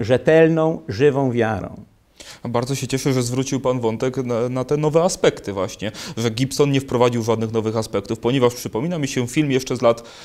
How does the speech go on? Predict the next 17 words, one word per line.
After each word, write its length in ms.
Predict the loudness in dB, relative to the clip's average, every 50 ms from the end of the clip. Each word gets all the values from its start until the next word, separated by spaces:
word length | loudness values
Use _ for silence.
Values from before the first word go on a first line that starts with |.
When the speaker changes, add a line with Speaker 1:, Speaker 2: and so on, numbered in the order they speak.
| -10 -2
Speaker 2:
osiemdziesiątych, 760 | 0 0 0 0 0 0 0 0 -2 -4 -4 -4 -6 -6 -4
Dzień, 240 | 0 2 2 2 2
w 40 | 0
którym 300 | 0 0 0 0 0 0
umarł 260 | 0 0 0 0 -2
Chrystus. 540 | -2 -4 -6 -6 -6 -8 -10 -10 -10 -8 -6
Film 260 | -4 -2 0 0 2
zaczyna 360 | 0 0 -2 -2 -6 -6 -6
się 160 | -4 -4 -4
od 120 | -4 -4 -6
sceny, 420 | -6 -4 -2 0 0 0 -2 -4 -6 -10 -18 -20 -20 -20 -20 -14 -10
no 80 | -8 -6
co 140 | -6 -6 -6
tu 120 | -4 -2
dużo 240 | -2 0 2 2 2
mówić, 260 | 2 0 -2 -4 -2
potwornej. 680 | -2 -4 -2 2 4 4 4 4 2 -2 -6 -6 -10